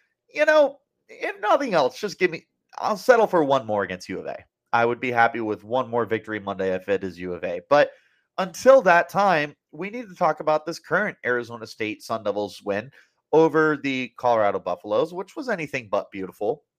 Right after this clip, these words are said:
But they pulled it out. They were able to scrape together a win,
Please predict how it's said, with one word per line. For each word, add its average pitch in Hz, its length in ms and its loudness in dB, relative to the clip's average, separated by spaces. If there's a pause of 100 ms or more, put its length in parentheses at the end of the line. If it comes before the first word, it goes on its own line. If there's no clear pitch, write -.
(240)
But 160 320 4 (480)
they 208 220 0
pulled 277 320 -4
it 285 80 -10
out. 381 320 -4 (240)
They 147 240 0
were 175 200 -2
able 165 420 -2
to 143 420 -4
scrape 147 320 -6
together 151 400 0
a 139 60 -2
win, 147 360 -2